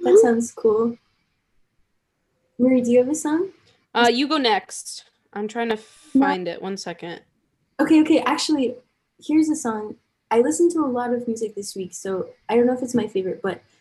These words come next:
Speaker 1: there's a song called Hell and Back by Bakar, which is really, really nice.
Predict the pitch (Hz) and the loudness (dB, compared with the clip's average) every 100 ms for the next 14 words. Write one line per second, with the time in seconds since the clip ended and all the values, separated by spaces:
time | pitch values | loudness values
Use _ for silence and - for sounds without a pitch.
0 | _ - 208 214 226 220 226 208 190 - | _ -4 -4 -2 -2 -4 -4 -4 -4 -6
1 | - 214 262 214 214 220 - 185 180 - | -4 0 0 0 -4 -8 -6 -4 -4 -8
2 | _ 196 185 185 185 - 202 - 220 220 | _ -4 -2 -4 -6 -8 -8 -4 -2 -2
3 | 190 180 185 - 202 - _ _ 196 208 | 0 -4 -4 -6 -8 -14 _ _ -8 -4
4 | 214 226 233 247 214 185 208 - - | -2 2 2 4 2 -2 -8 -12 -18